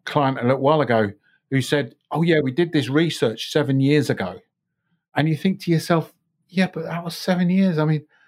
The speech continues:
and during the pandemic, it's a bit like dog years, you know. For every year, uh, you'd probably be seven dog years, you know. So it's probably like doing research from a hundred years ago and looking at employment or employee experience, customer experience, isn't it?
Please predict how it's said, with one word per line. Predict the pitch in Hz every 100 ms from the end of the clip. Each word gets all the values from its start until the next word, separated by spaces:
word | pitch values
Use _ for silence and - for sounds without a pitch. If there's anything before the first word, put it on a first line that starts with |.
| _ _
and | 165 160
during | 135 202 202
the | 165
pandemic, | - 156 165 170 135
it's | 127
a |
bit | 185
like | 185 123 107
dog | 170 170
years, | 117 95 90
you | 143
know. | 117 123 - _
For | -
every | 160 139 135
year, | 143 151 120 110
uh, | 131 143
you'd | 139 135 131 143 127
probably | 123 139 123
be | 131
seven | 127 139 135
dog | 131 170 -
years, | 110 98 101
you | 120
know. | 139
So | 131 139
it's | 123
probably | - 151 131
like | 117 - 120 117
doing | 131 127
research | 123 120 131 -
from | 120
a | 107
hundred | 135 185 110
years | 98 95
ago | 98 101
and | 104 104
looking | 113 117 110
at | 110 _ _ _ -
employment | 120 113 123 120 110 104 -
or | 110 101 98 107
employee | 127 104 101 120 107
experience, | 113 - 120 113 113
customer | - 110 - 101
experience, | - 117 107 98
isn't | 127
it? | 113